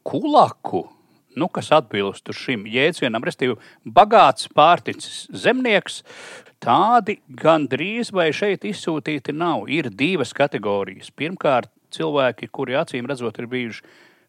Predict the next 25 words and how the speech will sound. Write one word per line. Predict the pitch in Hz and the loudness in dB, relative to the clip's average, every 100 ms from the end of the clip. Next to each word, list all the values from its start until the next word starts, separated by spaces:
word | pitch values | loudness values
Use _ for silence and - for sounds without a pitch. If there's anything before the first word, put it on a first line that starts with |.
| - | -6
pirmkārt | 120 101 107 | 0 2 2
aizsargu | - 190 196 | 2 -2 0
organizācijā, | 214 220 190 202 - 190 160 - _ - - - - - | -4 0 2 2 2 0 0 -2 _ -20 -20 -20 -10 -6
otrkārt | 123 - 123 113 | -6 4 4 4
ļaudis, | 139 139 113 113 | 2 2 2 -4
kas | - 113 | -10 -6
tika | 127 - | -6 -6
izsūtīti | 131 120 104 123 | -8 -8 -8 -10
no | 143 | -10
Kuivižu | - 156 147 120 117 | 2 4 4 4 2
veikala, | 131 135 123 107 | 0 2 -2 -2
tā | - 113 | -6 -6
tad, | - 113 110 120 | -6 -8 -6 -4
eh, | 117 113 104 | -2 -4 -8
tur | - 113 - _ | -10 -10 -10 _
tas | 117 - | -8 -8
kungs | - 123 113 - | -10 -10 -10 -12
ir | 107 | -12
bijis | 107 127 120 - - - - - - _ | -10 -8 -8 -10 -16 -20 -20 -20 -20 _
diezgan | 120 117 127 120 | -4 -2 -2 -2
liels | 127 127 - | 0 0 -2
priekšnieks | 135 135 - 120 - | -4 -4 -6 -8 -8
skautu | - 127 131 - 135 | -2 0 0 -2 -6
un | 120 110 | -4 0
gaidu | 117 135 185 | 4 4 2